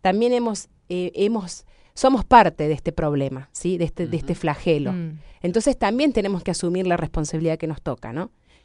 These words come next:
Speaker 1: ¿Qué estamos diciéndole hoy a los niños, eh, sobre el buen trato? ¿De qué manera estamos enseñando, eh, o, o dándole ejemplo entre las personas maduras y mayores?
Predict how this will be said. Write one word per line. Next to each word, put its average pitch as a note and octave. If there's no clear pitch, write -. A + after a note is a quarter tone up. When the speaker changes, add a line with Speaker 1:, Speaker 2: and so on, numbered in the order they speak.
Speaker 1:
¿Qué A#3
estamos B3
diciéndole G3+
hoy G3+
a E3+
los E3
niños, G#3
eh, F3
sobre E3
el E3+
buen E3
trato? B2+
¿De F3+
qué B3+
manera A#3+
estamos G3
enseñando, G3+
eh, F3
o, F#3+
o G3+
dándole A#3
ejemplo G3+
entre E3
las D#3
personas G#3+
maduras G#3
y F3+
mayores? G#3